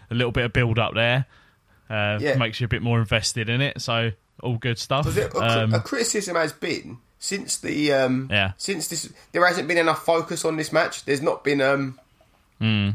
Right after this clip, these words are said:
Speaker 2: there's not been the killer kind of promo or segment since Page has come back.
Speaker 1: Yeah.
Speaker 2: It's all felt a bit rushed, which I, I actually agree a little bit, but
Speaker 1: A little bit.
Speaker 2: But,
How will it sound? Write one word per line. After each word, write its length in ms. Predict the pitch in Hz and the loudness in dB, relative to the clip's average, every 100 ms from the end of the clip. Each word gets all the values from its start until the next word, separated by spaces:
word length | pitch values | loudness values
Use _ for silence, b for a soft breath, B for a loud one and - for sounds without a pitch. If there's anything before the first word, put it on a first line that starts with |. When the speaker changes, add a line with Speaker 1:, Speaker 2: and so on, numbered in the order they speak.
| - | 0
Speaker 2:
there's 120 | 156 | 0
not 180 | 165 - | 0 2
been 120 | 151 | 2
the 80 | 143 | 2
killer 440 | - 165 143 131 131 | 2 2 4 2 2
kind 240 | 147 131 | 2 2
of 100 | 120 | 0
promo 420 | - 143 131 127 127 | 0 2 4 2 2
or 140 | 127 | 0
segment 540 | - 151 120 113 117 - b b | 0 0 0 -4 -4 -10 b b
since 260 | - 165 107 - _ - | -4 -2 -4 -14 _ 0
Page 240 | 147 123 | 0 0
has 80 | 127 | -2
come 180 | 139 107 | 0 4
back. 140 | 107 104 | 6 6
Speaker 1:
Yeah. 60 | |
Speaker 2:
It's 100 | 98 | 2
all 100 | 147 | 0
felt 200 | - 123 | -2 -4
a 60 | 117 | -4
bit 120 | 95 | -2
rushed, 260 | 156 - - | 0 0 0
which 120 | 247 | 0
I, 80 | - B B - | 0 B B 2
I 120 | 131 | 2
actually 200 | 139 143 | 2 0
agree 340 | 131 175 139 | 2 2 4
a 60 | 131 | 2
little 240 | - - | 2 0
bit, 340 | - 139 - _ - | -2 -2 -4 _ -2
but 340 | 147 123 - _ _ _ _ - | 0 0 -4 _ _ _ _ -4
Speaker 1:
A 40 | |
little 120 | 156 | -2
bit. 280 | 104 107 110 - | 0 0 0 0
Speaker 2:
But, 320 | 143 - - | 0 0 -6